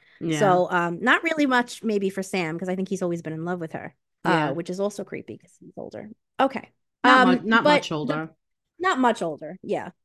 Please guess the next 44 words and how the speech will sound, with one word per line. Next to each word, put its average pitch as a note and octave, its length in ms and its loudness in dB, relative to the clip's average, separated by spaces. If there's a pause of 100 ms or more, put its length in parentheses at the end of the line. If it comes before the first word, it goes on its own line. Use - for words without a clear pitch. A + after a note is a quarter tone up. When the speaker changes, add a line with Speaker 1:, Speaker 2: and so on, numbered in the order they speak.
(600)
Speaker 2:
Uh, G#3+ 300 4
but B3 140 4
as C4 180 4
far C#4 260 4
as, A#3 540 2 (580)
you B3 100 0
know, A3 160 2 (100)
the G3+ 160 -6
desert B3 440 0
goes, F3+ 320 -2
then G3+ 140 -2
she A3 160 -4
goes A3 240 2
into G#3+ 200 -2
the G3 80 -6
desert B3 420 0
now, F#3+ 280 -4
and G3 140 -2
then G3 80 0
they G3 120 -2
also D#4+ 340 0
bring A3 240 -2
up G3 120 -6
another F#3+ 280 -4
person, G3 560 0
the G3 60 -2
person G3 360 -2
I F#3 80 0
said F#3+ 260 -4
that F#3 140 -2
she - 140 -6
became F#3 280 -2
friends C#4 340 4
with. G3+ 200 0 (100)
Speaker 1:
Ansel? G#3 720 -4
Ansel? F3+ 400 -4
Speaker 2:
Ansel? C#4+ 480 0
Whatever. F3+ 560 -2
Speaker 1:
<laughs> - 60 -20
Speaker 2:
Hansel, B3+ 500 4
Ansel, A#3 600 2 (120)
Speaker 1:
<laughs> A#3+ 680 -2
Speaker 2:
whatever. G#3+ 400 0 (360)
Ansel C#4+ 500 2